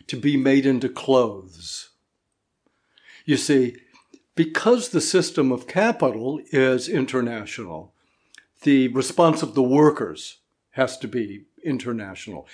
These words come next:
It doesn't do any good if you just try to straighten out the situation in England or Birmingham, England.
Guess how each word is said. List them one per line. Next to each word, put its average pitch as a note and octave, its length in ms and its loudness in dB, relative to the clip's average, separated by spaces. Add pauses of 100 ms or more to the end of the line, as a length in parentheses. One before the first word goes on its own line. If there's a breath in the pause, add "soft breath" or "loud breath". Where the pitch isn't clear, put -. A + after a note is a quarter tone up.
(160 loud breath)
It C#3 220 -2
doesn't F#3 320 2
do F3 140 6
any D3 140 4
good F2 340 -2 (320)
if D#3+ 300 0
you C3+ 140 0
just D#3+ 300 0
try D3 220 2
to C3+ 100 -4
straighten C3+ 560 -2
out B2 220 0
the B2+ 100 -10
situation A#2+ 880 -4
in A#2 580 -8 (120)
England A#2 420 -6
or A#2 160 -6
Birmingham, A#2 880 0
England. F2+ 340 -20